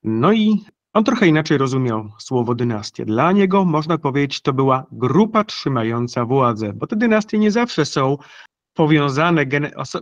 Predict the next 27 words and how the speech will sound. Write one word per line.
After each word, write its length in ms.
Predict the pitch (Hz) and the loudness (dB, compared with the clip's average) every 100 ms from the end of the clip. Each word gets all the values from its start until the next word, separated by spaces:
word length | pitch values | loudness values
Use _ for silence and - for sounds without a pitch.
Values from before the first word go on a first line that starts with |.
| 127 | -12
władcy 480 | 143 143 165 170 - | -8 -2 -2 -2 -2
jednej 320 | 143 156 151 | 0 2 2
dynastii 560 | 135 147 139 - - 139 _ _ | 2 0 -2 -6 -10 -10 _ _
niekoniecznie 640 | 135 131 139 147 151 143 | -6 -2 0 0 0 -2
muszą 320 | 131 143 - 135 | 0 0 -2 -2
być 180 | 123 | -2
bardzo 360 | 120 127 139 127 | 0 0 0 -2
blisko 380 | 120 123 - 123 | -2 -4 -6 -10
spokrewnieni, 960 | - 127 135 123 117 117 107 117 196 - - - | -8 -8 -6 -2 -2 0 -2 0 -2 -4 -18 -10
a 140 | - 220 | -2 2
czasami 500 | 254 247 240 214 160 | 2 2 4 6 6
jedna 280 | 175 190 180 | 6 4 4
rodzina 360 | 160 143 151 | 2 0 0
jest 240 | 147 156 185 | -2 -4 -4
rozbita 540 | 160 131 113 113 113 | -4 -4 -8 -8 -8
na 260 | 113 127 156 | -6 -8 -10
dwie 400 | 123 110 107 143 | -18 -12 -4 0
dynastie, 560 | 170 147 117 - - 127 | 2 0 -2 -6 -8 -4
więc 220 | 123 127 | -4 -4
też 200 | - 139 | -6 -4
takiego 400 | 131 - 123 127 - - - | -6 -4 -2 -2 -4 -20 -6
jasnego 480 | 120 117 147 147 151 | -4 -2 -2 0 0
pocia-, 520 | - 139 - 143 - - | 0 -6 -2 -2 -2 -2
podziału 440 | 131 120 120 135 | 0 2 2 2
tutaj 400 | 127 131 127 127 - - | 0 -2 -2 -2 -6 -8
nie 400 | 117 120 123 120 | -4 2 2 2
widzimy. 560 | 107 104 107 107 110 | 0 -6 -6 -6 -8